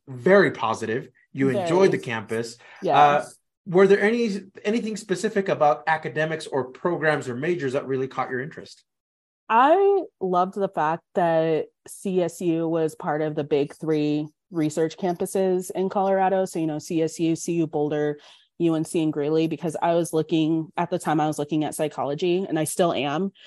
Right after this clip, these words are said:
Speaker 2: Um, so I loved the fact that they had a very good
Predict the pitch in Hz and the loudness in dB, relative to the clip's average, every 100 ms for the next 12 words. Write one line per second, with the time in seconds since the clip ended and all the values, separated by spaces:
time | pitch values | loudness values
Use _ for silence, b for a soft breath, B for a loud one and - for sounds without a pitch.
0 | B B B 180 160 151 - 170 165 156 | B B B 2 4 2 4 4 4 2
1 | 156 160 - 175 160 151 156 165 156 151 | 0 0 -2 -8 -2 -2 -2 -6 -4 -4
2 | - 156 151 151 - 151 147 156 151 151 | -4 -2 0 -2 -2 -4 0 0 2 2
3 | 147 147 _ - 156 151 139 143 147 | 0 -4 _ -8 -4 -2 0 0 -4